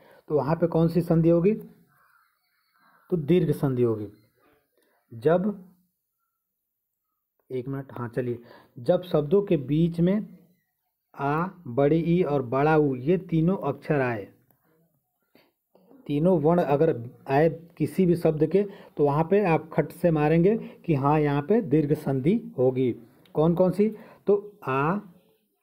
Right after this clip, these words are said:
बड़ी ई और बड़ा ऊ आए तो वहाँ पे कौन सी संधि होगी? दीर्घ संधि होगी। दीर्घ संधि आप लोग देख लीजिए example,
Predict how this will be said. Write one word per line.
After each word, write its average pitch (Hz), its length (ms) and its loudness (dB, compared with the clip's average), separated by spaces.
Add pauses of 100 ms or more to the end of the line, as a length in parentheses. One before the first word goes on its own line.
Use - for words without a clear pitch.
(440)
बड़ी 135 340 0
ई 170 500 -2 (1700)
और 175 200 0
बड़ा 147 440 0
ऊ 143 180 2 (520)
आए 156 240 2
तो 170 120 2
वहाँ 156 160 2
पे 160 100 0
कौन 170 180 2
सी 175 120 2
संधि 170 280 4
होगी? 175 220 4 (340)
दीर्घ 139 360 0
संधि 135 280 0
होगी। 131 140 4
दीर्घ 165 200 2
संधि 170 240 4
आप 165 160 0
लोग 151 80 0
देख 160 160 0
लीजिए 165 180 2
example, 147 460 0